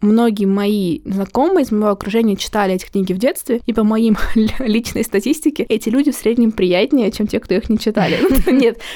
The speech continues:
ну, не, не буду сравнивать, но они, короче, классные, интересные, умные и прикольные. Вот, и мне очень было вообще интересно про это поговорить. У меня было много тем, вообще там про воспитание детей. В общем, получила я какой ответ от Дмитрия Емца.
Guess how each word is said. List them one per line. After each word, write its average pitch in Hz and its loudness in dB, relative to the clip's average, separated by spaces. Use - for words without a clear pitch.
ну, 277 4
не, 330 6
не 294 0
буду 294 2
сравнивать, 359 2
но 240 0
они, 302 4
короче, 269 0
классные, 277 0
интересные, 233 2
умные 247 4
и 226 0
прикольные. 175 0
Вот, 196 0
и 190 0
мне 247 2
очень 311 2
было 262 2
вообще 254 0
интересно 233 0
про 202 0
это 196 -4
поговорить. 190 0
У 269 -2
меня 254 2
было 240 2
много 220 2
тем, 233 0
вообще 202 -4
там 180 -2
про 196 -2
воспитание 233 0
детей. 185 0
В 202 0
общем, 208 2
получила 208 0
я 247 2
какой 233 -2
ответ 233 -2
от 185 -2
Дмитрия 196 0
Емца. - -6